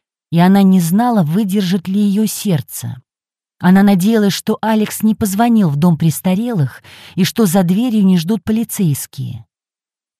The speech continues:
Алекс ощутил, как у него по спине стекает пот. Может, он не прав? Может, совершает непоправимую ошибку?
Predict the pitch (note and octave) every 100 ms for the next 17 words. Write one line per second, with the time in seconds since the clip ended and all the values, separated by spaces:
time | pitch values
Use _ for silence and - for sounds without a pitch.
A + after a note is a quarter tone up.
0 | _ - E3+ E3+ - - E3 E3 - D#3
1 | - A3 A3 - D3 - F3+ E3+ E3+ F#3
2 | F3 E3+ - E3+ E3+ G#3 - - F#3 F#3+
3 | G3+ G#3 - G3 C#3 _ - _ _ _
4 | _ _ _ _ _ D3+ E3 D3+ D#3 _
5 | _ _ - F3+ E3 D3 F3+ A3 A#3 -
6 | _ _ _ _ _ _ _ _ E3 G3
7 | F#3+ E3 - F#3+ F3 - G#3+ G3+ F#3+ F3
8 | - G3 G#3 G#3 G3+ F#3+ - C4+ - -
9 | C3+ A#2